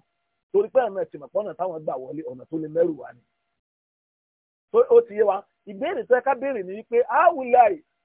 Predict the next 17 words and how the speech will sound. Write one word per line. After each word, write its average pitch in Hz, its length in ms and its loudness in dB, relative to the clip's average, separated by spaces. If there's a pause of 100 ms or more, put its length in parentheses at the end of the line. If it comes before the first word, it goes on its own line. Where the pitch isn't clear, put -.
هم 277 600 2
الملائكة 220 920 -4
أم 208 140 -8
الجن 156 460 -16 (380)
أو 196 180 4
البشر?" 151 480 -10 (640)
Ṣé 240 60 4
èèyàn 214 300 -2
ni 165 80 -12
wọ́n? 190 260 -8 (1300)
Àbí 170 240 -2
kí 233 100 -8
ni? 208 160 -10 (640)
Àbálẹ̀jẹ̀nu? 165 680 -2 (120)
Àbí 180 220 -4
kí 233 100 -8
ni? 208 100 -10